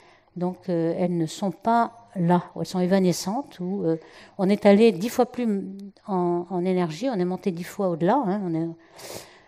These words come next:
mille fois la masse du proton, on n'a toujours pas vu ces particules. C'est pourquoi, euh,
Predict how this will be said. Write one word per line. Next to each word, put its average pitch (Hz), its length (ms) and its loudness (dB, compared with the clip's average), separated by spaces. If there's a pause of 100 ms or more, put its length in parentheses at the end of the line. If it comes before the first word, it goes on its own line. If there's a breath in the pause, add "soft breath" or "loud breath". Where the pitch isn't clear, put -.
(120)
mille 190 260 -4
fois 214 220 0
la 190 100 4
masse 190 200 2
du 175 100 -4
proton, 233 400 -6
on 214 60 0
n'a 185 80 2
toujours - 220 -6
pas 196 120 4
vu 170 160 -2 (120)
ces - 120 -10
particules. 160 580 -8 (520 soft breath)
C'est - 160 -4
pourquoi, 233 560 0
euh, 180 180 -2